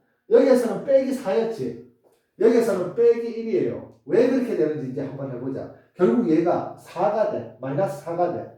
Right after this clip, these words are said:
저하고 똑같이. 자, 그러면 대입을 한번, X에 대입을 한번 해봅시다. 자, 이분의 오의 십분의 일 제곱 플러스 오의 마이너스 십분의 일 제곱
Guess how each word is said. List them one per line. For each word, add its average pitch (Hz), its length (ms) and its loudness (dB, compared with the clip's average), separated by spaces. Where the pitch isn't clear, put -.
저하고 147 340 0
똑같이. 139 760 -6
자, - 140 -4
그러면 170 380 -2
대입을 160 320 2
한번, 135 360 -6
X에 156 380 -6
대입을 143 280 -4
한번 120 280 -12
해봅시다. - 840 -12
자, - 380 -12
이분의 147 800 -2
오의 165 640 -2
십분의 - 500 -8
일 175 160 -4
제곱 175 440 -2
플러스 185 680 -2
오의 151 460 0
마이너스 175 640 -6
십분의 170 480 -10
일 180 220 -4
제곱 151 480 -2